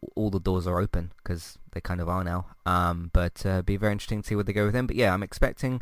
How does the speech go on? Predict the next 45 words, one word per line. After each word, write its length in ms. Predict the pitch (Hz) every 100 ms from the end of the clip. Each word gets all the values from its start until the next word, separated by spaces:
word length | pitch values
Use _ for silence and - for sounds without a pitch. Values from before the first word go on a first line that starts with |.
| - - - -
the 80 | -
one 160 | 110 117
particular 360 | - 110 110
thing 180 | 101 104
to 60 | 101
happen 240 | 95 -
next 200 | 98 -
week, 260 | 101 95 - -
and, 380 | 90 92 92 90
uh, 320 | 90 90 87 -
I 60 | 98
mean, 120 | 95
if 80 | 95
it 60 |
doesn't, 280 | 131 117 113
I 60 | -
don't 160 | 104
know 80 | 98
if 80 | -
I'll 60 | 90
be 80 |
disappointed. 460 | - 92 - 92 92
It 80 | -
depends 220 | - 92
what 100 | 92
else 140 | - -
happens 280 | 90 95 92
in 80 | 101
the 80 |
episode. 380 | 110 - 113 107 - - - - -
Um, 480 | 110 107 107 107 104 - - -
but, 300 | 113 110 -
uh, 280 | 123 120 120 -
yeah, 140 | 170 - - -
we'll 160 | 110
see 360 | - 117 107 104 -
if 200 | 98 -
that 220 | 104 98 -
happens 540 | - 95 101 92 92 - 95
next 240 | 90 -
week 200 | 87 - -
or 120 | 85
not. 260 | 87 - - - - - - -
Uh, 240 | 120 127 127
but 380 | 170 175 -